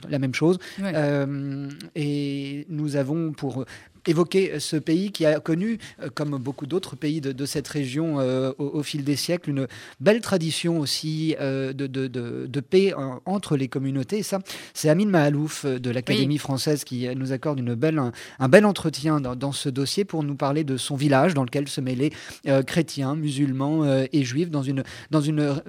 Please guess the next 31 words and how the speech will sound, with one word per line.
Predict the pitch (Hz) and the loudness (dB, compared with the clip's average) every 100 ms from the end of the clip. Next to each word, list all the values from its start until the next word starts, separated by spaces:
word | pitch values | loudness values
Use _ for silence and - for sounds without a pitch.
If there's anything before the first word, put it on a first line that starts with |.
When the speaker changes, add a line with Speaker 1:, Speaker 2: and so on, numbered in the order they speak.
| 156 | -4
Speaker 1:
une | 160 156 | 0 0
réelle, | 147 139 196 208 185 160 | 0 0 4 4 4 2
euh, | 143 135 143 147 | 2 0 -2 0
réelle | 160 196 156 139 | 2 2 2 2
paix, | - 180 - - - 135 | 4 4 2 -16 -8 -4
euh, | 131 | -2
sociale, | 117 151 - 170 165 143 | -2 -4 -2 0 2 4
euh, | 131 127 131 127 139 | 4 4 2 0 0
et, | 139 - | -2 -2
et | 143 | -6
culturelle | - 151 135 147 175 190 | -6 -6 -4 2 4 6
et | 147 | 2
culturelle. | - 143 - 135 135 143 123 - - - - | 0 -6 -4 0 4 4 4 -4 -14 -12 -2
Euh, | 143 143 131 131 127 127 127 131 135 139 | 2 4 4 4 2 0 -2 -4 -6 -8
des | 127 123 147 139 127 123 | -6 0 2 2 0 0
Libanais | 120 139 131 135 165 202 | -2 0 2 4 2 2
qui | - 143 135 | -2 -2 -2
ont | 127 - | -2 -2
connu, | 127 139 123 | -2 -2 -2
euh, | 120 | -2
également, | 123 123 131 | -4 -6 -6
qui | 131 120 | -8 -4
connaissent | 131 170 196 | 0 0 0
une | 135 127 120 | -2 -2 -2
diaspora, | 117 131 - 131 135 135 - - - 156 | -2 -2 -2 -2 -2 -4 -10 -16 -6 2
euh, | 139 131 131 | 4 4 2
à | |
travers | - 135 131 127 | 0 0 0 0
le | 139 131 | -2 -4
monde, | 135 143 127 - - - | -2 -4 -6 -12 -14 -4
euh, | 135 131 127 123 123 | 0 2 2 0 -2